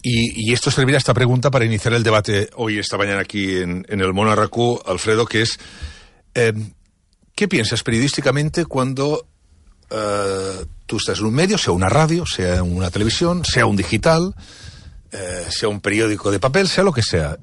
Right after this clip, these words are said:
y, eh, sabes que hay un digital como es El Confidencial que publica estos audios? Es decir, ¿Estamos hablando de una ilegalidad? ¿Estamos hablando de que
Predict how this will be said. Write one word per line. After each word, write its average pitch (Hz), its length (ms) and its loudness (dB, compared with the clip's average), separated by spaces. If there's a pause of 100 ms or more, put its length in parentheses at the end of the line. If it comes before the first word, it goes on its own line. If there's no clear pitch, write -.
y, 147 300 0 (220)
eh, 95 340 0
sabes 123 240 2
que - 120 -2
hay 101 60 2
un 101 100 2
digital 117 340 2
como 98 160 0
es 95 60 2
El 104 60 2
Confidencial 110 560 2
que 131 140 0
publica 107 320 0
estos 98 280 0
audios? 78 420 0
Es 113 100 -2
decir, 110 280 2 (760)
¿Estamos 175 300 4
hablando 117 300 4
de 101 100 2
una 101 220 4
ilegalidad? 95 760 4 (640)
¿Estamos 175 400 0
hablando 156 440 4
de 123 360 2 (120)
que 117 300 0